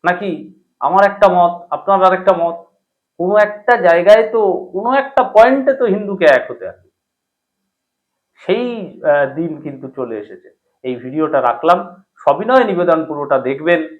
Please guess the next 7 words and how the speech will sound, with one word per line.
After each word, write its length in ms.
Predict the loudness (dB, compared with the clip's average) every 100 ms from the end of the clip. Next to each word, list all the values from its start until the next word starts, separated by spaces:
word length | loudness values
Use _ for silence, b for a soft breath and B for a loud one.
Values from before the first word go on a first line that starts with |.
| _ _ _
এবং 180 | -6 -6 -4
আগামী 300 | 0 0 0
দিনে 200 | -4 -6
বুঝবেন 600 | -6 -4 0 0 -2 -10
যে 80 | -6
বাংলাদেশিদের 1080 | 0 0 0 -2 0 -2 -4 0 4 4 2
সঙ্গে 560 | -4 -2 -4 -6 -8